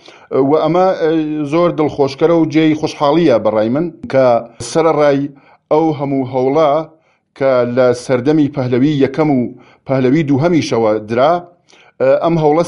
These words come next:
سەری نەگرت، و بە هەوڵ و تێکۆشانی کەسانێک وەکو، با بڵێم، مامۆسا پەرتۆ و هەروەها بە لێرە من ئاماژە بە ڕۆڵی دەنگی رادیۆ کوردی کرماشانیش بکەم،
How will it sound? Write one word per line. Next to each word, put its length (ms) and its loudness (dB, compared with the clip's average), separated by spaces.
سەری 300 0
نەگرت، 400 0
و 40 2
بە 160 4
هەوڵ 360 2
و 180 0
تێکۆشانی 720 -2
کەسانێک 500 -2
وەکو، 300 0
با 180 2
بڵێم، 280 0
مامۆسا 360 0
پەرتۆ 300 0
و 20 -2
هەروەها 400 0
بە 120 2
لێرە 300 2
من 180 -2
ئاماژە 440 0
بە 120 4
ڕۆڵی 320 0
دەنگی 320 0
رادیۆ 280 0
کوردی 300 -4
کرماشانیش 600 -2
بکەم، 240 -4